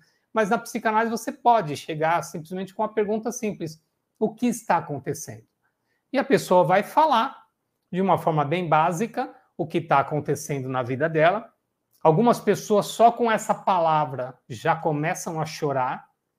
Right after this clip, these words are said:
e isso é muito bom, porque elas já começam a soltar as suas emoções, suas energias.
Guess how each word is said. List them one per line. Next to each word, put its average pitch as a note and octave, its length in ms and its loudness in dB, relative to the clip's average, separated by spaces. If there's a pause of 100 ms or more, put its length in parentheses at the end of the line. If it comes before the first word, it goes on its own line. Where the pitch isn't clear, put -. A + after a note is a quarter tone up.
(200)
e B2+ 160 -6
isso D#3+ 300 -6
é D#3 60 -2
muito B2+ 600 -6
bom, A#2+ 460 -8 (380)
porque - 180 -8
elas B2+ 200 -2
já B2 120 -2
começam D3 560 -4
a D#3 40 -6
soltar D#3+ 640 -2
as B2 120 -4
suas B2 220 -6
emoções, B2 540 -8
suas A2+ 240 -6
energias. A2+ 720 -6